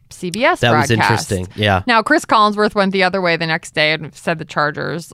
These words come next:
Speaker 1: as if, you know, he threw that one out. But I just think the likeliest option is that Brady stays in New England.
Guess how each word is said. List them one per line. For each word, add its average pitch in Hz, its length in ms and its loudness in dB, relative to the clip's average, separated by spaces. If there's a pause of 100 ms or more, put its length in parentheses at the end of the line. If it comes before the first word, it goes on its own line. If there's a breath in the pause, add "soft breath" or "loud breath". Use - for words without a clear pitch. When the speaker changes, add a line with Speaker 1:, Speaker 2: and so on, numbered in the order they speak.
Speaker 1:
as 160 200 -4
if, 156 160 -12
you 190 140 -2
know, 156 260 -8
he 175 100 -4
threw 185 220 -6
that 151 220 -2
one 135 180 -4
out. 131 400 -4
But 175 300 2 (380 loud breath)
I 349 160 4
just 508 260 2
think 311 160 4
the 262 100 4
likeliest 180 680 0
option 151 440 -2
is 143 140 -6
that 147 300 0 (100)
Brady 160 380 -2
stays 143 360 -4
in 139 120 -8
New 98 180 -6
England. - 600 -14